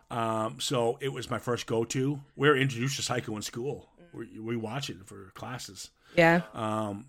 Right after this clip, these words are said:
Speaker 1: but you gotta realize it's always gonna be, um, Halloween, Psycho, and Jaws.
Speaker 2: Mm. I get you.
Speaker 1: And
Speaker 2: Some movies you
Speaker 1: those
Speaker 2: just kinda have an affinity for, you know?
Speaker 1: Yeah, and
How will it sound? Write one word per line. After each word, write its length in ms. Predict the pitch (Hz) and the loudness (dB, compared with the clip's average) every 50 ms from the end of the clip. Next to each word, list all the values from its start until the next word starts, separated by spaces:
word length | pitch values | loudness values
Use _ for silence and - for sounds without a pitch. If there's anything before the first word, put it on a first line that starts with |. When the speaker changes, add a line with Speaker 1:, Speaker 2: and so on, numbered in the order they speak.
| _ _ _ _ | _ _ _ _
Speaker 1:
but 180 | 143 139 139 | -2 -2 0
you 80 | 147 135 | 4 6
gotta 140 | 135 123 113 | 6 6 8
realize 420 | 117 120 120 113 110 104 101 - - - - - _ | 6 6 4 4 4 2 -2 -6 -10 -14 -20 -14 _
it's 180 | - 123 - - | -6 -6 -4 0
always 280 | 151 131 123 120 113 - | 2 4 4 4 4 2
gonna 200 | - 117 110 104 | 0 -2 0 2
be, 380 | 117 120 117 113 110 107 - - - - - _ _ _ - - _ | 2 2 2 2 0 -2 -4 -8 -18 -20 -20 _ _ _ -20 -14 _
um, 360 | 107 107 104 104 104 101 101 | -10 -8 -6 -6 -6 -6 -4
Halloween, 720 | 104 110 120 117 113 117 113 110 110 110 110 107 107 104 - _ _ _ _ | 0 2 4 4 4 4 4 2 2 2 0 0 -2 -6 -10 _ _ _ _
Psycho, 500 | - - - 120 110 107 - 117 104 107 | -6 -2 0 0 0 0 -2 -4 -4 -4
and 100 | 98 95 | -6 -6
Jaws. 460 | 95 110 101 98 95 92 - - - - - 185 185 | -8 -8 -8 -8 -10 -10 -10 -12 -12 -12 -16 -2 4
Speaker 2:
Mm. 240 | 180 180 175 180 170 - - _ _ _ _ _ _ _ _ _ _ - | 6 8 8 8 6 4 -2 _ _ _ _ _ _ _ _ _ _ 8
I 120 | 202 208 | 8 10
get 280 | 196 196 175 170 - - | 10 8 6 6 6 6
you. 60 | 185 170 | 8 8
Speaker 1:
And 460 | 175 175 143 127 120 117 117 113 113 | 8 6 6 4 4 4 4 2 6
Speaker 2:
Some 200 | - 226 214 220 | 6 8 8 10
movies 400 | 214 185 170 151 165 175 185 - | 8 8 8 8 8 6 6 8
you 80 | 135 131 | 8 8
Speaker 1:
those 140 | 196 175 - | 8 8 8
Speaker 2:
just 260 | 175 165 170 - - | 6 4 4 0 2
kinda 520 | - 180 160 160 160 165 160 165 175 - - _ _ _ _ | 4 4 6 6 8 8 8 6 4 2 -2 _ _ _ _
have 140 | - 180 175 180 | 6 6 8 8
an 60 | 180 | 6
affinity 500 | 175 - 170 165 170 165 175 185 180 - - - | 6 6 6 6 6 6 6 4 4 2 -4 -10
for, 200 | - - 185 185 | 2 4 6 6
you 120 | 190 185 175 | 8 6 6
know? 180 | 170 180 185 - _ _ _ _ _ _ _ _ _ _ _ _ _ - | 4 2 2 -2 _ _ _ _ _ _ _ _ _ _ _ _ _ 2
Speaker 1:
Yeah, 260 | 156 147 131 117 110 - - - - _ _ - | 4 4 4 4 2 -4 -10 -16 -20 _ _ 2
and 420 | 156 156 151 151 147 143 135 139 | 2 4 4 4 2 2 0 -4